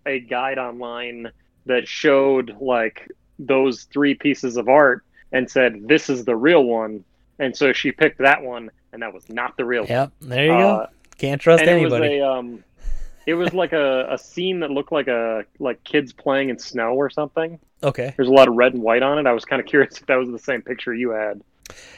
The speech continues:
Speaker 2: No, it was, it was like, well, the one picture that I thought, I actually think it was the real one.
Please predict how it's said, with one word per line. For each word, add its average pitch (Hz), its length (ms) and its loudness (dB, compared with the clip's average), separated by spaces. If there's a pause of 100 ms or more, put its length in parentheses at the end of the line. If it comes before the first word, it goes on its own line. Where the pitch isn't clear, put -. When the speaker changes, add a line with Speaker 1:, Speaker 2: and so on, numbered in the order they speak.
(140)
Speaker 2:
No, 170 300 6
it 170 100 4
was, 160 500 6
it 156 80 0
was 165 200 2
like, 151 260 2
well, 160 180 4
the 151 100 -2
one 175 200 0
picture 214 280 0
that 165 100 0
I 127 100 2
thought, - 340 -4
I 135 100 0
actually 139 340 -2
think 139 180 -4
it 127 100 -6
was 120 240 -2
the 113 120 -10
real 117 240 -2
one. 107 260 -8